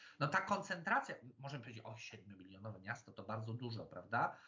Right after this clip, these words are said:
No wcale nie dużo. Poza tym to nie jest mia-, to nie jest stolica prowincji, prawda? To nie jest miasto, które ma jakby,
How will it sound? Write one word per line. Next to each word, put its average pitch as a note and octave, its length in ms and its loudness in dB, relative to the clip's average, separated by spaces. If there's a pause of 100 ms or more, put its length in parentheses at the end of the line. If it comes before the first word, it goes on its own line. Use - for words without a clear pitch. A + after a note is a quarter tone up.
(380)
No F3 120 4
wcale B3 420 4
nie C#3+ 140 2
dużo. B2+ 400 -2
Poza F3 240 2
tym G3+ 180 0
to G3+ 60 0
nie G3 260 2
jest G3+ 180 0
mia-, F#3 240 6
to G3 80 0
nie G3+ 120 0
jest G#3 140 0
stolica - 400 -4
prowincji, C3+ 540 -6
prawda? G#2+ 260 -2
To D#3+ 100 -2
nie E3+ 140 -4
jest E3+ 140 -8
miasto, E3+ 340 -2
które D3+ 220 0
ma D3+ 260 8
jakby, D3+ 520 0